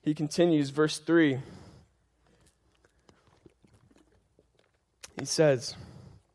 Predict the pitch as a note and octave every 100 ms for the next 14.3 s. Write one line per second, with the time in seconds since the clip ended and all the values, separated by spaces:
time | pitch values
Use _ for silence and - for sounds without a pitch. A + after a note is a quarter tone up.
0 | _ _ _ _ _ _ _ - - -
1 | - _ F3 - G3+ A#3 C4 - A#3 A#3+
2 | - E3 D#3 E3+ E3+ F#3+ A#3 G#3+ G#3 -
3 | G#3 G#3+ D#3+ C#3+ - - D#3 - G#3+ G#3+
4 | - E3 - C3+ C3+ - - - - -
5 | - - - G3 C4 A3 A3 B3 - A3+
6 | G#3+ G3+ G3+ F3 F3+ A3 A3+ G3+ F3+ E3+
7 | F3+ F#3+ D#3 C#3+ C3 C3 - _ - _
8 | D#3 D#3 D#3 - F#3 E3+ D3+ C#3+ C#3+ -
9 | D3 C3 - - - - - - _ -
10 | - - F3 F#3 F#3+ F#3 G3 G3+ G#3 F#3+
11 | E3 D3+ - G3 F#3+ - G#3+ A3 G#3+ -
12 | F3+ G#3 - D#3 C3 - - _ - -
13 | - F#3 F#3+ - G#3 G#3 - D#3+ F#3+ -
14 | - F3 C3+